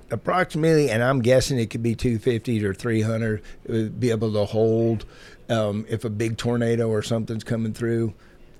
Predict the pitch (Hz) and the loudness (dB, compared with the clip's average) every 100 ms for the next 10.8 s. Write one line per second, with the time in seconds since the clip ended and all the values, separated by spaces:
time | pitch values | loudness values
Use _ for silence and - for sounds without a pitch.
0 | - - 123 127 120 110 117 123 113 113 | -20 -2 4 4 4 -2 0 0 0 -2
1 | 113 113 113 110 110 117 113 117 113 110 | -4 -4 -2 -2 -2 -2 -2 -2 -2 -2
2 | - 117 107 120 123 104 117 113 104 120 | 0 0 0 2 0 0 -2 -2 -2 -2
3 | 117 - 107 113 113 113 110 113 107 123 | -2 -2 -4 -4 -2 -4 -4 -6 -4 0
4 | 120 117 117 117 113 110 113 107 127 113 | 0 0 0 -2 -2 0 -2 -4 -2 0
5 | 113 117 113 113 110 - - - - - | 2 2 2 0 -2 -6 -18 -20 -20 -6
6 | 117 113 113 - 113 110 117 117 110 110 | 0 0 0 -2 -6 0 2 2 2 -2
7 | - 113 113 110 - - - - - - | 0 2 2 0 -2 -16 -20 -20 -20 -20
8 | - - 101 123 117 110 107 123 113 113 | -18 -6 0 2 2 0 -2 -2 0 -2
9 | 113 107 120 117 113 104 110 107 107 101 | -4 -4 -4 -4 -4 -4 -4 -4 -6 -6
10 | - 101 95 - 95 95 - - | -6 -6 -6 -6 -8 -10 -12 -16